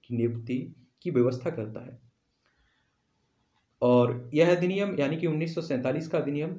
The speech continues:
दोनों डोमिनियन स्टेट की विधानसभाओं को अपने संबंधित देशों के लिए किसी भी संविधान को अपनाने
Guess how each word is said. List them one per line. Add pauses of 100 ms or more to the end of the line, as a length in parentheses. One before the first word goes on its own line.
(160)
दोनों
डोमिनियन (160)
स्टेट
की
विधानसभाओं
को (420)
अपने
संबंधित
देशों
के
लिए
किसी
भी
संविधान
को
अपनाने